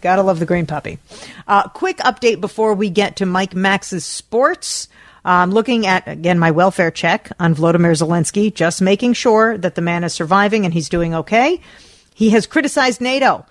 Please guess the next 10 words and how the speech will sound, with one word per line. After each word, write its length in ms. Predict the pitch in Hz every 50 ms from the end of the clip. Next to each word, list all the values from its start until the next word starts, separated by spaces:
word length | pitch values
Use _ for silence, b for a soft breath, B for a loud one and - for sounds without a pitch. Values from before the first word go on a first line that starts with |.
| b b b b b
the 60 | 185
decision 440 | 175 185 - - 254 202 226 202 185
not 240 | 190 202 233 254 -
to 120 | - -
implement 420 | 233 240 233 - 240 220 208 - -
a 40 | 180
no-fly 520 | 175 190 208 196 - - 208 196 196 202
zone 300 | 165 208 202 196 196 196 -
over 280 | 190 196 190 170 202
Ukraine. 760 | 190 170 165 190 165 - - - 226 220 233 262 320 392 415